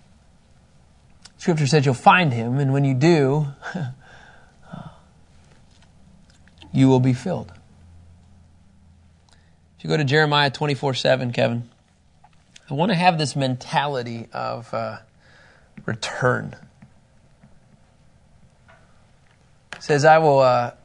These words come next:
give them a heart to know me, that I am the Lord. They will be my people, and I will be their God, because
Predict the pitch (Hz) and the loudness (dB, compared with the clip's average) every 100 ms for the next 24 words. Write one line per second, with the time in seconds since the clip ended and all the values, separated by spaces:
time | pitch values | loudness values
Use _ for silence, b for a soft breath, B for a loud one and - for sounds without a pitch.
0 | - 139 165 175 160 139 - 156 - 143 | -8 -2 0 0 -2 -4 -10 -14 -12 -10
1 | 139 135 131 131 127 127 135 135 131 120 | -8 -8 -8 -8 -6 -6 -4 -4 -4 -4
2 | 120 120 123 131 123 143 160 135 - 151 | -4 -4 -2 -2 -2 -4 -4 -6 -8 -8
3 | 143 131 127 135 143 135 127 123 120 127 | -4 -4 -4 -4 -4 -4 -6 -6 -4 -2
4 | 123 120 123 - - 202 151 135 190 220 | -2 -2 -10 -6 2 4 4 2 0 -2
5 | 180 - | -4 -10